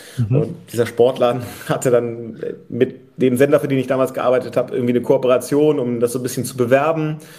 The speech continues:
Speaker 2: Und dazu gehörte auch, dass einer der Moderatoren eben am Tag der Eröffnung,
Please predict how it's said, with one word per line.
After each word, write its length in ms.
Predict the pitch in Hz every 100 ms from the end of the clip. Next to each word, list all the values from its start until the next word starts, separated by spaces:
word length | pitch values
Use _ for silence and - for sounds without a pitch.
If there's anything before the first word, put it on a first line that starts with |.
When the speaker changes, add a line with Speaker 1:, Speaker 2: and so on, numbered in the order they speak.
| - - -
Speaker 2:
Und 140 | - 131
dazu 220 | 127 135
gehörte 420 | 123 135 135 -
auch, 120 | 127
dass 160 | 131 113
einer 260 | 120 127
der 120 | 123 123
Moderatoren 680 | 120 117 113 135 131 131
eben 140 | 123 110
am 100 | 107
Tag 280 | 117 120
der 140 | 120 110
Eröffnung, 840 | 107 - 117 - 151 139 151